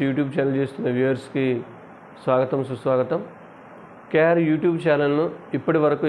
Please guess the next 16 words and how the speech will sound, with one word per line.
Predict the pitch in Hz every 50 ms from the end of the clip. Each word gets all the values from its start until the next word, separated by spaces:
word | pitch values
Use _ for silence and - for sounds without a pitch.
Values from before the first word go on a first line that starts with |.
| 143 139
ఎవరైనా | 139 139 143 139 139 131 - 143
సబ్స్క్రైబ్ | 131 131 - - - 165 160 151 143 147
చేసుకున్నట్లయితే | 139 - - 127 - 131 120 127 131 127 127 135 151 - - - - - - - - - - - - - - - -
తప్పకుండా | 131 - 160 151 - 151 147 151 147 -
సబ్స్క్రైబ్ | 127 113 - - 143 135 131 123
చేసుకోండి. | 127 - - - 131 131 135 147 156 - - - - - - - - - 139 139
మీరు | 135 143
సబ్స్క్రైబ్ | 131 - 135 127 - - 170 165 156 143 147
చేసుకోవడం | 139 143 - 143 135 135 131 131 127
ద్వారా | 131 131 147 175 - - - - - - - - - - - - - - - - - - - - -
ప్రతిరోజు | - 147 139 147 156 160 165 156 175 175 156 151 156 160 180 180 160 139 135 139 135 143
వీడియోస్ | 151 156 165 160 - 160
వచ్చే | 135 - - 147 139 139 135 120 - - - - -
సమయం | - 139 151 151 151 147
మీకు | 143 135 - 143
తెలియజేయబడుతుంది. | 131 135 135 131 139 135 123 127 120 - 135 123 123 131 147